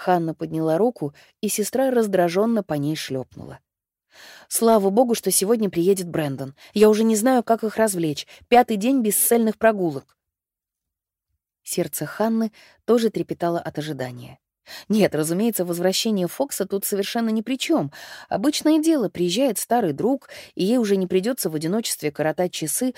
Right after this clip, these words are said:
в его странной пустой квартире. Пайпер бросила умоляющий взгляд на сестру с бабушкой.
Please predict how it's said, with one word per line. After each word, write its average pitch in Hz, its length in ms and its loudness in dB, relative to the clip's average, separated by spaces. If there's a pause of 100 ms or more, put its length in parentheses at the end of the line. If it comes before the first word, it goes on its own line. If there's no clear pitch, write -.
(200)
в - 40 -8
его 160 240 0
странной 185 480 2
пустой 185 360 -6
квартире. 180 580 -4 (840)
Пайпер 170 360 0
бросила 165 460 -2
умоляющий 160 640 -2
взгляд 151 360 -4
на 143 80 -6
сестру 131 380 -8
с 135 80 -12
бабушкой. - 640 -14